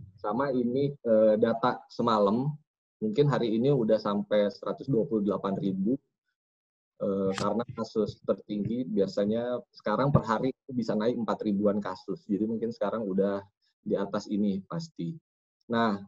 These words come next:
karena teman-teman kantornya semua ada di Jakarta dan,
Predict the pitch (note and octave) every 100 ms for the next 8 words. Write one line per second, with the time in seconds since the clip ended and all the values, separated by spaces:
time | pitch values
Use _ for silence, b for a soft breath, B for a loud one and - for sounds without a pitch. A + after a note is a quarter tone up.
0 | _ _ _ _ B2+ D3 E3+ E3 C3+ C3
1 | B2+ B2+ B2+ B2 A#2 - A#2 A#2+ - A#2
2 | A2 A2 A2 G#2+ G2+ G2 F2 G2+ C#3 C3
3 | G#2 F#2 E2 E2 - F#2 G#2+ B2 A2 G2+